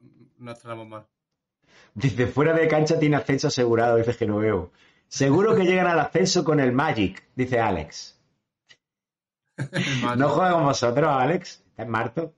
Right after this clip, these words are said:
Speaker 1: Eh, no. Sí.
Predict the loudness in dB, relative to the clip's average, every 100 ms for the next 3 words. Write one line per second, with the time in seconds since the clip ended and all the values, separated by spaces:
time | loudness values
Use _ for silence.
0 | _ _ _ _ _ _ _ _ _ _
1 | _ _ _ _ _ -8 -6 -4 -6 -6
2 | -10 -12 _ _ _ _ _ _ -20 -20
3 | -12 -10 -10